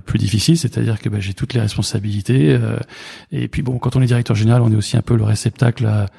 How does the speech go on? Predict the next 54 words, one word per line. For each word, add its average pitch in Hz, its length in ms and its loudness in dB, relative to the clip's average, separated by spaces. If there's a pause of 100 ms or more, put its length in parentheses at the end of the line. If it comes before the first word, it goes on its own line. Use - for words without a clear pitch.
(220)
aux 120 80 -2
problèmes, 156 500 4
donc 127 280 -4
il - 40 -8
faut 127 200 4
les 113 80 6
régler. 120 320 6 (440)
Donc 120 120 -8
c'est 113 320 -6
très - 160 -4
prenant. 139 400 4 (400)
Et - 80 -18
puis - 140 -2
on 107 80 0
passe, 127 360 2
euh, 110 320 -2
on 104 80 -4
passe 123 380 -2
de, 110 160 -2
d'un 110 240 -2
sujet 117 320 2
à 113 60 6
un 110 100 6
autre 120 260 2
constamment, 113 600 2
euh, 101 60 2
toute - 180 -6
la 104 80 4
journée. 110 400 2 (480)
Donc 117 180 -2
c'est 113 920 -2 (560)
en 127 140 0
tant 117 200 0
que - 160 -4
débutant, 107 500 2
puisque, - 240 -6
bon, 113 240 2
je - 80 0
me 107 60 2
considère 113 260 2
même 110 100 4
encore 107 240 0
un, 104 200 0
un 117 60 -4
peu - 120 -2
comme 110 160 -2
débutant, 107 400 0 (460)
euh, 113 500 -2
au 127 140 0
début, 113 160 4
ouais, 156 100 6
c'est 143 140 2
très, - 180 -4
très 117 460 2